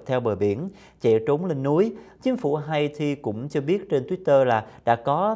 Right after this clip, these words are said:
những hình ảnh ban đầu về khả năng thương vong từ các đội cấp cứu. Các hình ảnh trên trang mạng xã hội, hiện tại Reuters không thể xác minh trong lúc này, cho thấy những ngôi nhà và một phần của nhà thờ thị trấn là Jeremy biến thành đống đổ nát.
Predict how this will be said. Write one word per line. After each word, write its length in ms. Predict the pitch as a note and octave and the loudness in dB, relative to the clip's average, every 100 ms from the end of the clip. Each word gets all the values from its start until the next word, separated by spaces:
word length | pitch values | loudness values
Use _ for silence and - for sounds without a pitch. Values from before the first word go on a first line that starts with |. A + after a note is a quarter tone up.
| G3 | -4
những 140 | B2+ | -6
hình 140 | C#3+ G#2+ | -4 -6
ảnh 160 | B2+ | -4
ban 180 | C#3 C3 | -4 2
đầu 320 | B2+ A2+ A2 - - | 4 4 2 -6 -6
về 300 | C3 B2+ A#2 | 2 4 4
khả 180 | A2+ A#2+ | 0 -2
năng 320 | D3 C#3+ C#3+ | -2 -6 -6
thương 220 | E3 D3+ | -6 -2
vong 260 | D#3 D3+ D3+ - _ | 0 0 -2 -16 _
từ 180 | C3+ B2 | 4 4
các 200 | F3 - | 0 0
đội 180 | G#2+ G2+ | 0 0
cấp 140 | - - | -2 4
cứu. 320 | D3 G#3 - - - _ - | 4 4 -2 -16 -20 _ -2
Các 120 | B3 | 0
hình 120 | E3+ | 2
ảnh 180 | A#2 C#3 | -2 -2
trên 160 | D#3+ C#3+ | -4 -2
trang 220 | D3 C#3 | -4 -4
mạng 220 | A#2+ G2+ | -4 -6
xã 140 | G2+ C#3+ | -4 -2
hội, 420 | C3+ A2 G#2 G2+ - _ - | 2 2 2 -2 -16 _ -2
hiện 220 | B2+ B2 | -2 0
tại 280 | A#2 G#2+ A2+ | 2 2 2
Reuters 520 | C3+ C#3 C3+ C3 - | 0 2 2 0 -4
không 200 | D#3+ C#3+ | -4 0
thể 140 | A2+ | -2
xác 240 | A2+ F3+ D3+ | -2 -6 -6
minh 200 | C3+ C3 | -6 -4
trong 140 | C#3 | -6
lúc 180 | E3 D3+ | -6 -4
này, 280 | B2 A2+ G#2 - _ | 0 0 -2 -12 _
cho 100 | D#3+ | -2
thấy 240 | D3+ D3 F#3+ | 0 0 0
những 240 | C3 B2+ | -4 -4
ngôi 160 | D3+ C#3 | -4 -4
nhà 320 | B2 A2+ G#2 | -2 0 0
và 120 | A2 | -2
một 180 | G#2+ G#2 | -6 -4
phần 360 | B2+ G#2+ G#2 | -2 -2 -4
của 140 | G#2 A2+ | -6 -6
nhà 180 | C3+ A2 | -4 -6
thờ 320 | B2 G#2+ G#2 | -4 -2 -2
thị 140 | G2+ G2 | -6 0
trấn 240 | B2+ C3+ F3 | 0 0 0
là 320 | C#3+ A2+ G#2+ - - | 2 2 0 -10 -2
Jeremy 420 | C#3+ B2+ B2 B2 A#2+ - - | 0 0 -2 -4 -4 -10 0
biến 220 | F3+ G#3 | 0 0
thành 380 | D#3+ A#2 A2+ A#2+ | -4 -4 -4 -2
đống 280 | C3+ G3 E3+ | -2 -2 -2
đổ 160 | G2+ | -2
nát. 220 | A#2+ F3 | 0 -2